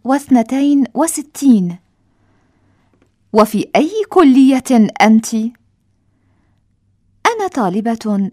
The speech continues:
بكلية التجارة بجامعة القاهرة. بالسنة الرابعة؟ لا، بالسنة الأولى. وأنتِ؟ هذه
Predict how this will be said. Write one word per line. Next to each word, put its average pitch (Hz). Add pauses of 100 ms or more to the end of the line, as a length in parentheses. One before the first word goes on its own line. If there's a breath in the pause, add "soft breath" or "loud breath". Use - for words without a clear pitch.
بكلية 254
التجارة 208 (280)
بجامعة 202
القاهرة. 254 (1400)
بالسنة 208
الرابعة؟ 196 (1080)
لا، 311 (920)
بالسنة 381
الأولى. 226 (880)
وأنتِ؟ 330 (1900)
هذه 220